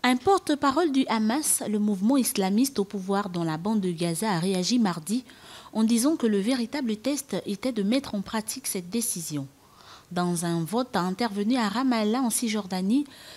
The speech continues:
le Conseil central de l'organisation a chargé le comité exécutif de suspendre la reconnaissance d'Israël jusqu'à ce que ce dernier reconnaisse l'État de Palestine dans ses frontières de dix-neuf cent soixante-sept,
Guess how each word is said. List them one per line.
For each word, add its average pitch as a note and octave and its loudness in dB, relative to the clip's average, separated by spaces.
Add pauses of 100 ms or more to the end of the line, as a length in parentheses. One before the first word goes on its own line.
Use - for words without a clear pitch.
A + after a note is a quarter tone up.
(140)
le A#3+ 2
Conseil C4 0
central D4+ 0
de A#3 2
l'organisation A3 -2
a A3 0
chargé G#3+ -2
le A#3 0
comité A3 -2
exécutif A3 -4
de G#3 -4
suspendre C4 -2
la E3+ -2
reconnaissance G#3+ -2
d'Israël G#3 -2 (380)
jusqu'à G3+ -2
ce - -4
que G3+ -4
ce G3 -6
dernier G3 0
reconnaisse A#3 -2
l'État G#3 -4
de A#3 -2
Palestine B3 -2
dans G3 -4
ses C#4 -6
frontières A#3 -4
de G#3 -4
dix-neuf F#3+ -4
cent C#4+ -4
soixante-sept, G3 -8